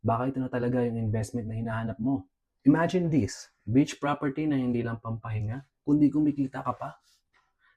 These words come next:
Calatagan is one of the fastest growing beach destination ngayon. Ang taas ng demand sa rentals, ang taas ng land value, at every year tumataas talaga ang appreciation.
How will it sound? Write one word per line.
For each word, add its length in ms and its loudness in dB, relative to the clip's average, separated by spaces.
Calatagan 480 2
is 160 -4
one 160 0
of 80 -10
the 80 -2
fastest 480 -6
growing 400 0
beach 240 -4
destination 560 -6
ngayon. 280 -6
Ang 80 -2
taas 320 -8
ng 80 -4
demand 400 0
sa 80 -8
rentals, 640 -8
ang 160 -6
taas 320 -14
ng 160 -4
land 240 0
value, 400 -4
at 160 -14
every 320 0
year 80 -2
tumataas 480 -4
talaga 360 -4
ang 120 -4
appreciation. 800 -8